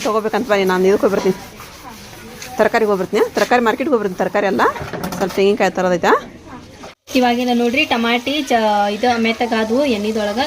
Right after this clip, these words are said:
Speaker 2: ಇವಾಗ ಸ್ವಲ್ಪ ಕೊತ್ತಂಬರಿ ಹಚ್ಕೊಂಡೇನ್ರಿ, ಇಲ್ಲಿ ಕೊತ್ತಂಬರಿ ಹಾಕೊಂಡು ಫ್ರೈ ಮಾಡ್ಕೊಳ್ಳೋಣ್ರಿ.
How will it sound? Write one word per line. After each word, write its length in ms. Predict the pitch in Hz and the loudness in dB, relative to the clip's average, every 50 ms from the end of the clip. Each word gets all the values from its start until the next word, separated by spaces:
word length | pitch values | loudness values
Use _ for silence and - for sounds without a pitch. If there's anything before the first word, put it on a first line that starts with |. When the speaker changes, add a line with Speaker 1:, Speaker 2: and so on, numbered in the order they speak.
| - 240 | 0 0
Speaker 2:
ಇವಾಗ 260 | 226 214 208 208 208 226 233 | 0 0 0 2 0 0 0
ಸ್ವಲ್ಪ 200 | - 214 - - 233 | 0 -4 -2 -2 -2
ಕೊತ್ತಂಬರಿ 340 | - 214 208 - 220 247 254 | 0 0 0 2 2 2 2
ಹಚ್ಕೊಂಡೇನ್ರಿ, 540 | 285 277 277 - 233 226 214 202 196 190 190 | 2 0 0 0 0 2 2 0 -2 -2 -2
ಇಲ್ಲಿ 160 | 190 202 247 269 | 0 0 0 2
ಕೊತ್ತಂಬರಿ 400 | - 240 - 247 233 226 240 240 | 2 2 2 2 2 2 2 2
ಹಾಕೊಂಡು 540 | 262 240 208 - 233 247 254 269 330 330 | 2 0 -2 -2 -2 0 2 2 0 0
ಫ್ರೈ 160 | - 277 233 220 | 0 0 0 0
ಮಾಡ್ಕೊಳ್ಳೋಣ್ರಿ. 560 | 220 214 202 - 196 190 - - - 226 | 0 -2 -4 -4 -6 -6 -6 -6 -8 -10